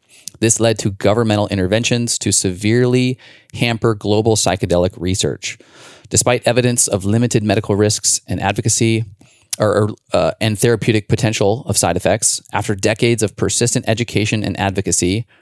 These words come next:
rigorous research employing psychedelics as tools of discovery and healing are now abundant today. Studies are taking place in research institutions and in individual, uh, investigations.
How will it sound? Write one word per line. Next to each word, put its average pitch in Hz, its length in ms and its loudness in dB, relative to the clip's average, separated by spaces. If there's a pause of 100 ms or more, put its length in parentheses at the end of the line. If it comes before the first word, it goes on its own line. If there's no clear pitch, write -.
(180)
rigorous 135 480 2
research 110 640 0
employing 101 400 -2
psychedelics 110 640 2
as 110 180 0
tools 139 460 2
of 104 80 -2
discovery 104 600 0 (220)
and 117 180 -2
healing 104 460 -2 (340)
are 107 140 0
now 101 140 4
abundant 104 460 0
today. 92 320 -2 (640)
Studies 143 360 2
are 147 60 4
taking 139 200 2
place 135 240 2
in 120 100 0
research 120 360 0
institutions 113 720 0
and 101 180 0
in 98 80 0
individual, 98 600 0 (120)
uh, 80 220 -2
investigations. 120 960 0